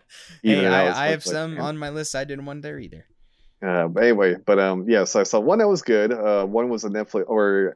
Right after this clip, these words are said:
Speaker 2: I don't think it was a Netflix movie, but it's on Netflix. It's, it's, uh, called The Outpost. It's a,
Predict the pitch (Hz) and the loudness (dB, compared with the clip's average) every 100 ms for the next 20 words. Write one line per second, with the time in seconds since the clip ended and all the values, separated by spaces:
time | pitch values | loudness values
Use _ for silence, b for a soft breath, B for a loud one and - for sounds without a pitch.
0 | - 113 165 - - 151 160 156 156 165 | -8 -8 -8 -6 0 2 2 2 0 0
1 | 143 156 151 117 95 123 117 95 101 92 | -2 0 0 2 2 2 2 0 0 -2
2 | - 92 80 50 107 87 104 95 92 - | -2 -12 -12 -10 -8 0 4 4 4 2
3 | 120 104 117 104 - 85 87 - - 107 | 0 0 0 0 -2 -8 -8 -12 -12 -14
4 | 95 104 92 92 | -6 -2 0 -2